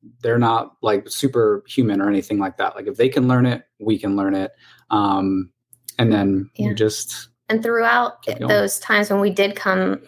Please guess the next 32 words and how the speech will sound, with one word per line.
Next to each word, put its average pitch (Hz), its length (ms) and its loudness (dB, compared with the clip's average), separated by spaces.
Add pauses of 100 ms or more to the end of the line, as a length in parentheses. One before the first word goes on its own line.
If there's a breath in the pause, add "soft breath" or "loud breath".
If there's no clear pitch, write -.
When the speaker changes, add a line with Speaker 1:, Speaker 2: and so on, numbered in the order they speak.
Speaker 2:
across 190 400 -4
obstacles 175 640 -2
or 170 120 2
those 180 180 2
struggles 170 580 0
or 170 120 0
feelings 180 560 0
like 175 140 -2
we 180 120 0
wanted 175 320 0
to - 80 -12
quit, 175 320 0 (460 loud breath)
we 196 120 2
actually 220 560 0
created 190 680 0
a 180 80 -6
vision 247 380 0
board, 175 340 2
and 185 140 -2
we 185 100 2
have 185 300 -2
it 175 220 -4
in 214 140 0
our 220 140 2
bedroom. 185 540 -4
Like, 180 160 0
Speaker 1:
Mm-hmm. - 120 -2
Speaker 2:
as - 140 -2
soon 220 160 2
as 233 160 0
we 226 120 0
walk 208 340 -2